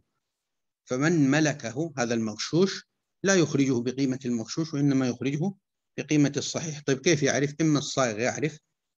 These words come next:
يعرف تقديرا، مثل في وقتنا الحاضر الآن الفصوص، كريستالات هذه اللي تأتي الزينة في الخاتم أو في الذهب، ما يخرج زكاتها كلها. يستطيع الصائغ يعرف، عنده قدرة أنه يعرف كم كمية الذهب من خلال الخبرة،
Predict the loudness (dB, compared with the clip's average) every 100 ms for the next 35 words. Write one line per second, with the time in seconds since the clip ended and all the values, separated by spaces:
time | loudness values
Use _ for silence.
0 | _ -4 -2 -2 -2 -2 -6 -6 -4 2
1 | 4 4 0 -8 -8 -2 0 2 4 2
2 | 2 -2 -2 0 0 0 0 0 -2 -2
3 | -6 -6 -6 -6 -10 -20 _ _ _ _
4 | _ _ _ -12 -10 -2 2 2 2 -2
5 | -4 -4 -4 -4 -4 -6 2 6 6 4
6 | -2 -6 0 0 0 -6 -10 -12 -10 -6
7 | -2 0 0 -2 _ _ _ _ _ _
8 | 2 4 6 4 0 -4 -4 -4 0 0
9 | 0 0 -2 -2 -2 -6 -10 -2 -2 0
10 | 0 0 0 -4 0 0 2 0 0 -4
11 | -4 -4 -2 -2 -2 -2 -4 -8 -20 _
12 | 0 4 4 2 2 2 4 4 2 2
13 | -2 -6 -4 -2 0 0 0 -2 -2 -2
14 | -2 0 -2